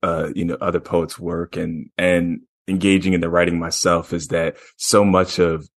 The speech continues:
of poetry is just paying attention to the, the small happenings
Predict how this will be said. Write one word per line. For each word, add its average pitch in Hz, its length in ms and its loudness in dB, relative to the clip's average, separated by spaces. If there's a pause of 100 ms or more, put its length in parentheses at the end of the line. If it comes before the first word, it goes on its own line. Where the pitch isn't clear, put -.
(100)
of 85 160 -6
poetry 87 640 2
is 85 440 2
just - 280 -8
paying 90 240 2
attention 85 480 -2
to - 160 -4
the, 80 320 -4 (760)
the 107 80 -2
small 85 680 2
happenings 85 800 -2